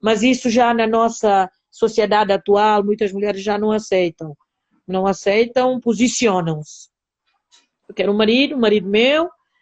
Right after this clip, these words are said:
eu trabalho, você também trabalha, respeito, estamos. Mas na essência, essência, eu, por exemplo, a única coisa que eu não largo a mão é de cuidar da minha família.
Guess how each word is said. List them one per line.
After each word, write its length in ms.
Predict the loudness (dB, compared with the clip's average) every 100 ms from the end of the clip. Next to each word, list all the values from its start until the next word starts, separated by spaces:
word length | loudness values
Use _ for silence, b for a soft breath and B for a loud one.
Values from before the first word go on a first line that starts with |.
| _
eu 140 | 0 2
trabalho, 680 | 0 0 2 2 0 0
você 240 | -2 -4 -4
também 240 | -4 -4
trabalha, 580 | -2 0 2 2 2 0
respeito, 380 | -2 -2 -2 -2
estamos. 460 | 0 0 0 -6 b b b _
Mas 320 | -2 0 0
na 160 | 0 0
essência, 560 | 0 0 2 2 2 0
essência, 720 | 0 -2 -2 -4 -6 -8 -8 _ _ _ _ _
eu, 400 | 0 2 4 2
por 160 | 0 -2
exemplo, 680 | -2 -2 -2 -4 -4 -6 0
a 80 | 2
única 380 | 2 0 0
coisa 240 | 0 0 0
que 100 | -2
eu 80 | -2
não 140 | 2
largo 480 | 2 4 4 2 0
a 60 |
mão 400 | -2 -2 -2 -4 -10 _ _ -4
é 100 | -2
de 120 | -2
cuidar 320 | -2 0 0
da 100 | 0
minha 180 | -2 -2
família. 560 | -2 -4 -2 -4 -6